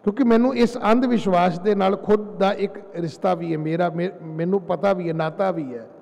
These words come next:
ਕਿ ਇਹ ਚੀਜ਼ਾਂ ਲੋਕ ਮੁਸਲਮਾਨਾਂ ਦੀਆਂ ਕਬਰਾਂ 'ਤੇ ਲੈ ਕੇ ਜਾਂਦੇ ਸੀ, ਮਜ਼ਾਰਾਂ 'ਤੇ।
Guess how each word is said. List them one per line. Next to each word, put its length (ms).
ਕਿ 60
ਇਹ 160
ਚੀਜ਼ਾਂ 360
ਲੋਕ 280
ਮੁਸਲਮਾਨਾਂ 720
ਦੀਆਂ 240
ਕਬਰਾਂ 380
'ਤੇ 140
ਲੈ 120
ਕੇ 160
ਜਾਂਦੇ 340
ਸੀ, 180
ਮਜ਼ਾਰਾਂ 400
'ਤੇ। 220